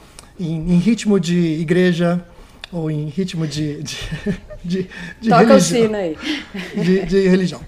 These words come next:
Speaker 1: Bom, eu fiz uma série de anotações, porque o texto é bastante complexo. E ele diz o seguinte: "A,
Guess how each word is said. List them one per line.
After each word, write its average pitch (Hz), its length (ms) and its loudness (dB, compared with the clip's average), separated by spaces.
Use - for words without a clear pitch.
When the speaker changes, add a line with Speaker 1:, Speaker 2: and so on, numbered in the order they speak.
Speaker 1:
Bom, 214 100 4
eu 220 100 2
fiz 277 160 0
uma 220 160 4
série 220 320 2
de 185 80 2
anotações, 175 560 -2
porque 175 220 -10
o 151 80 -6
texto 175 260 -4
é 151 40 -10
bastante 180 420 -6
complexo. 143 580 -12
E 180 120 4
ele 208 100 6
diz 226 160 2
o 208 60 0
seguinte: - 520 -4
"A, 208 280 0